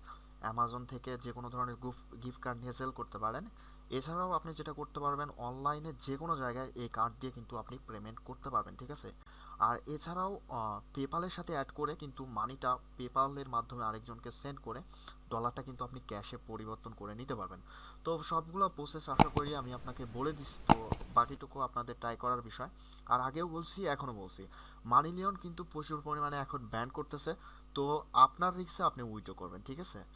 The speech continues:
তো এখানেই শেষ করছি। আপনি যদি এখনও আমার চ্যানেলটাকে সাবস্ক্রাইব না করে থাকেন, তাহলে প্লিজ সাবস্ক্রাইব করে বেল আইকন ক্লিক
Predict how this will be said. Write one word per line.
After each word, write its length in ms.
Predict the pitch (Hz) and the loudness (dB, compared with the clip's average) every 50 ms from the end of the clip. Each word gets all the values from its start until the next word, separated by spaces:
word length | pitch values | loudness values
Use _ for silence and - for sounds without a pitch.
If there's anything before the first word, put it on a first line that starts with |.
| - - - - - - | -18 -18 -18 -18 -12 -6
তো 60 | - 139 - - 160 | -2 -2 0 0 0
এখানেই 280 | 156 190 190 208 202 - | 0 0 -2 -2 -4 -4
শেষ 100 | 180 170 - | -6 -6 -4
করছি। 160 | 180 175 165 175 170 147 | -4 -4 0 4 4 4
আপনি 100 | - 160 151 | 4 2 -6
যদি 100 | 151 156 143 127 | -2 0 0 0
এখনও 240 | - 160 170 170 165 | 0 0 2 2 4
আমার 120 | 165 170 | 4 4
চ্যানেলটাকে 320 | 170 165 160 156 156 156 151 160 | 2 2 0 0 -2 -4 -6 -6
সাবস্ক্রাইব 260 | 147 - - 151 143 127 113 | -6 -4 -4 -4 -2 4 6
না 60 | 127 151 156 | 6 6 6
করে 120 | 170 170 165 | 6 2 2
থাকেন, 160 | 165 156 160 156 151 | 0 -2 -2 -2 -2
তাহলে 180 | 147 151 147 - | -2 -2 -2 -6
প্লিজ 200 | - 156 180 175 - - | -4 -2 -2 -2 -2 -4
সাবস্ক্রাইব 300 | 156 - - 151 147 - - | -6 -4 -4 -4 -4 0 0
করে 120 | 156 156 151 131 117 | 0 2 0 0 -2
বেল 140 | 120 127 143 147 151 151 147 | 0 4 6 8 8 8 6
আইকন 200 | 147 - 147 143 - | 4 2 -2 -4 -4
ক্লিক 160 | 131 127 127 | -6 -8 -6